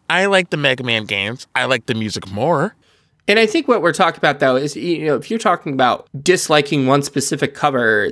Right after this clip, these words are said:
Speaker 2: that's not quite the same thing as, like, this attitude that people have that I see where it's just all covers in general. They're
Speaker 1: Yeah,
Speaker 2: like,
Speaker 1: what
Speaker 2: "Sigh, another cover." It's not, they're not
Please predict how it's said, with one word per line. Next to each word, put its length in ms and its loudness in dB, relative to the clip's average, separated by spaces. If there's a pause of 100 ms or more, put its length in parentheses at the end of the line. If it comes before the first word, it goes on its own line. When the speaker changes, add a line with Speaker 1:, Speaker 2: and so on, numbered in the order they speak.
Speaker 2:
that's 200 0
not 180 2
quite 180 2
the 80 0
same 220 0
thing 260 2
as, 200 0
like, 220 -2
this 260 -2
attitude 460 0
that 140 -4
people 260 -4
have 400 -2
that 100 -4
I 120 -2
see 500 -6 (400)
where 320 0
it's 240 -2
just 280 -6 (160)
all 240 6
covers 400 -6
in 100 -10
general. 380 -8
They're 100 0
Speaker 1:
Yeah, 200 2
Speaker 2:
like, 80 -4
Speaker 1:
what 80 -2
Speaker 2:
"Sigh, 440 2
another 560 0
cover." 340 -2
It's 300 0
not, 300 2
they're 120 2
not 300 0